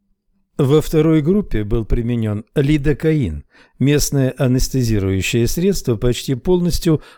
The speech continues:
устраняющее чувствительность. Добровольцы из этой группы в среднем испытывали боль на два с половиной балла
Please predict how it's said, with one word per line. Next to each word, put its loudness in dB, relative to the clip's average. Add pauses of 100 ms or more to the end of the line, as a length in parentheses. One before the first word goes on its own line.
устраняющее 0
чувствительность. -4 (680)
Добровольцы 2
из 2
этой 2
группы 0
в -6
среднем -2
испытывали 0
боль 0
на 2
два 2
с -6
половиной 2
балла 0